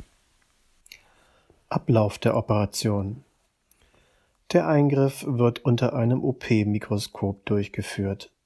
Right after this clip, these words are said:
Das Auge wird mittels einer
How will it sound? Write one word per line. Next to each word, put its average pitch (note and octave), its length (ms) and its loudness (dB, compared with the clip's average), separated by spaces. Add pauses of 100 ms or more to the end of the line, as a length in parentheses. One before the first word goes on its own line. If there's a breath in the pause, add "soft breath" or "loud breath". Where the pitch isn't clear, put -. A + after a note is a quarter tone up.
(140)
Das - 320 -4
Auge G#2+ 480 0
wird A#2 260 -4
mittels A2+ 540 -2
einer A2 400 0